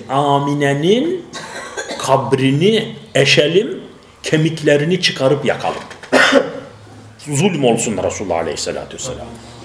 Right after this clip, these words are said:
Ama Allah Azze ve Celle ne yapmadı? Onlara bu davranışı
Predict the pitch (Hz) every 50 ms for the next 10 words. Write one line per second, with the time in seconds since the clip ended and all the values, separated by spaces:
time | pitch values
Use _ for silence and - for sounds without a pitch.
0 | - - - - - - - - - - - - - - - - - 117 120 123
1 | 123 123 123 123 110 117 110 104 110 113 113 110 104 - 117 107 107 104 113 120
2 | 123 117 110 - 107 107 107 131 123 117 107 107 104 104 120 151 180 208 202 -
3 | - - - - - - - - - - - - 98 101 104 117 139 165 170 147
4 | - 117 131 123 120 113 110 117 107 110 107 104 - - - 160 185 220 262 -